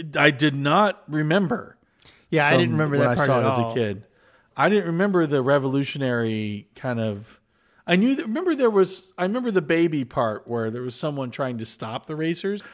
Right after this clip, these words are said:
Speaker 1: I didn't remember why.
Speaker 2: Mm-hmm.
Speaker 1: Uh, so yeah, so the fact that there was a revolutionary subplot was fresh air to me. I didn't remember that.
Speaker 2: Well, let's, let's set that up. So we're in the year two thousand, if you couldn't tell,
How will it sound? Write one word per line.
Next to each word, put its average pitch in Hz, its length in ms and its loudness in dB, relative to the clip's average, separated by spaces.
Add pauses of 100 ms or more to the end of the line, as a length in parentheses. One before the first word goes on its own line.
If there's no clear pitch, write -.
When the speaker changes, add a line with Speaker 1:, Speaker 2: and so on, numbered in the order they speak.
(140)
Speaker 1:
I 127 40 -6
didn't 147 340 4
remember 139 340 4
why. 117 640 2 (300)
Speaker 2:
Mm-hmm. 127 280 -8
Speaker 1:
Uh, 117 400 0
so 139 220 -2
yeah, 131 300 4
so 139 180 -2
the 123 80 0
fact 156 240 -2
that 151 80 -4
there 135 100 0
was 123 180 0
a 120 60 0 (100)
revolutionary 127 680 2
subplot 110 720 0 (360)
was 110 300 -4
fresh - 340 -2
air 113 200 2
to 104 140 -10
me. 101 180 -4
I 107 140 -8
didn't 120 200 -12
remember 104 320 -4
that. 98 220 -10 (280)
Speaker 2:
Well, 233 160 -4
let's, 277 340 -4
let's 247 180 -2
set 262 220 -2
that 208 180 0
up. 147 220 -2
So 165 640 0
we're 175 240 0
in 226 120 2
the 220 60 2
year 190 240 2
two 208 200 -4
thousand, 147 500 -2
if 139 100 -8
you 151 60 -10
couldn't 143 300 -4
tell, 156 600 -8